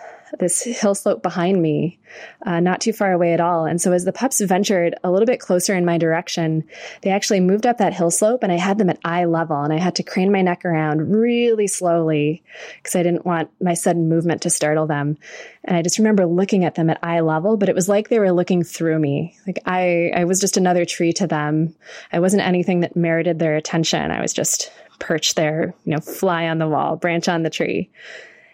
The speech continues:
And they came down towards the base of the tree too, uh, just a little bit upslope. And I just felt like if I had extended my arms, I could have reached out and touched them. I mean, they probably weren't quite that close, but, but I just remember having that real feeling of closeness.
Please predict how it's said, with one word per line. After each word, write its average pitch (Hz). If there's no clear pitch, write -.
And 170
they 170
came 226
down 226
towards 190
the 180
base 170
of -
the 170
tree 165
too, 160
uh, 156
just 185
a 190
little 190
bit 185
upslope. 175
And 185
I 170
just 196
felt 180
like 175
if 190
I 175
had 165
extended 185
my 175
arms, 160
I 180
could 208
have 196
reached 185
out 170
and 147
touched -
them. -
I 185
mean, 170
they 175
probably 233
weren't 180
quite -
that 170
close, 156
but, 151
but 180
I 175
just 190
remember 185
having 170
that 156
real 196
feeling 175
of 147
closeness. -